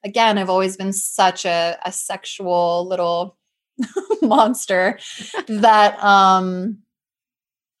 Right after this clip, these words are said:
Speaker 1: I started fantasizing and being like, "Oh, wouldn't it be fun to have sex in the same room as another couple? Or wouldn't it be
Speaker 2: Mm-hmm.
Speaker 1: fun to have sex in this way, X, Y, Z?" And I started to get really nervous and being like, "Well, is that biblical? Well, am I allowed to do that?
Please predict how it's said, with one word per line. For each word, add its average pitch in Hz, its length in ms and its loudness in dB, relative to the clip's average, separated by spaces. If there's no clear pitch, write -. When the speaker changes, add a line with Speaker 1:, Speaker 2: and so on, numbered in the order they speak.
Speaker 1:
I 208 180 4
started 247 440 2
fantasizing 233 800 0
and 202 80 0
being 208 140 0
like, 196 200 0
"Oh, 220 140 -6
wouldn't 240 240 0
it 285 60 -4
be 285 100 -4
fun 240 400 -2
to 226 60 0
have 214 180 0
sex - 580 0
in 214 140 0
the 240 80 2
same 214 400 0
room 226 220 0
as 208 100 -2
another 170 380 -2
couple? 170 320 -8
Or 190 200 -8
wouldn't 220 300 -2
it 226 80 -2
be 170 80 -4
Speaker 2:
Mm-hmm. 180 80 -6
Speaker 1:
fun 214 380 0
to 190 360 0
have 220 160 2
sex 214 320 0
in 202 140 -2
this 208 260 -2
way, 185 180 2
X, 180 240 -4
Y, 180 260 0
Z?" 185 520 -2
And 214 100 2
I 214 140 2
started 214 480 2
to 220 80 -12
get 202 260 -2
really 202 260 0
nervous 196 520 -2
and 196 80 -4
being 190 100 -4
like, 185 160 -4
"Well, 190 220 -2
is 190 120 -4
that 196 220 2
biblical? 208 640 -6
Well, 202 100 2
am 208 100 4
I 208 60 6
allowed 180 300 4
to 185 100 -10
do 180 180 -10
that? 170 460 -6